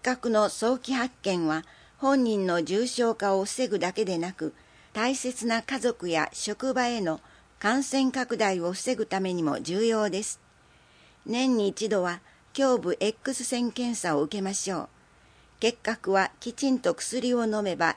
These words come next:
治る病気です。問い合わせ、八幡浜保健所、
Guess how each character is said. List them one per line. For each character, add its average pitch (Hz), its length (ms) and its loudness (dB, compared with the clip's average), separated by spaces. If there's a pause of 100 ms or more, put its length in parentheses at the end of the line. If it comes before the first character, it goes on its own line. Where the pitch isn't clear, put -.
治 202 400 0
る - 40 -
病 160 200 0
気 165 140 -8
で 160 140 -4
す。 - 160 -10 (720)
問 226 220 4
い 220 60 4
合 208 60 4
わ 220 100 2
せ、 185 280 -6 (320)
八 196 100 4
幡 262 280 0
浜 226 240 -2
保 226 140 -6
健 196 300 -4
所、 156 200 -6